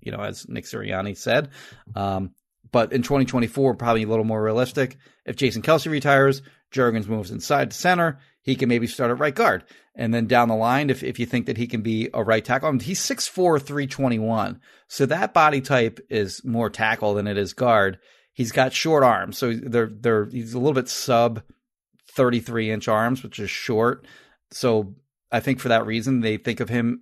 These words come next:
as a guard, but certainly can play right tackle if he needed to, 'cause he's done it in college. Uh, so, you know, that I don't think, I wouldn't think of him as, like, a long-term answer as a Lane Johnson replacement, but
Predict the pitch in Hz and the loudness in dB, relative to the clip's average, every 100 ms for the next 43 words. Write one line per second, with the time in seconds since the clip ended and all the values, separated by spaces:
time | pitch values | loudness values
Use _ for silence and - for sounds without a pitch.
0 | - 104 113 104 110 120 143 120 113 - | -6 -4 -4 -2 2 4 4 2 0 0
1 | - 143 127 127 113 117 117 113 120 113 | -2 -2 -2 -4 -4 -2 0 -2 -2 -2
2 | 117 139 139 120 113 - 107 117 107 107 | 0 2 0 0 -4 -4 -6 -4 -4 -4
3 | 113 139 135 170 160 107 87 117 110 117 | -4 -6 -4 -4 -2 -8 -4 -4 -2 -6
4 | 117 110 127 156 - - - - _ 117 | -4 -2 -2 -2 -10 -18 -20 -20 _ -4
5 | 107 107 - 139 160 139 127 120 131 - | -2 0 0 -2 0 0 0 0 -4 -6
6 | - 135 131 139 117 - 143 139 131 147 | -6 -4 -2 -4 -2 0 2 0 -2 -6
7 | 156 160 160 160 147 147 147 143 156 165 | -6 -6 -4 -4 -4 0 0 0 -2 -4
8 | - 156 156 147 151 165 143 147 156 156 | -6 -6 -6 -6 -6 -6 -6 -6 -6 -2
9 | 151 151 170 160 147 170 165 165 131 117 | 0 -2 -4 -6 -4 -4 -4 -4 0 -2
10 | - | -2